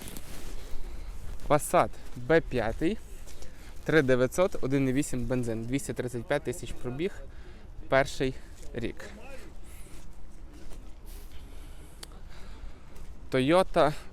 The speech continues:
Venza, дві тисячі дванадцятий рік, і є номер телефону. Шкіра, автомат, кому цікаво, телефонуйте.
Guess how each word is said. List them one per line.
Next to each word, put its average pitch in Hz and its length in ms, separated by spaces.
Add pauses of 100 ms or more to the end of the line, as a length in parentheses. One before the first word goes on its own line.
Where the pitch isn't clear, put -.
(140)
Venza, 139 420 (1300)
дві 131 80
тисячі 156 400
дванадцятий 139 680
рік, 196 240 (520)
і 185 260
є 135 480
номер 135 340
телефону. 120 600 (380)
Шкіра, 202 500
автомат, 143 600 (220)
кому 156 180
цікаво, 160 380
телефонуйте. 135 640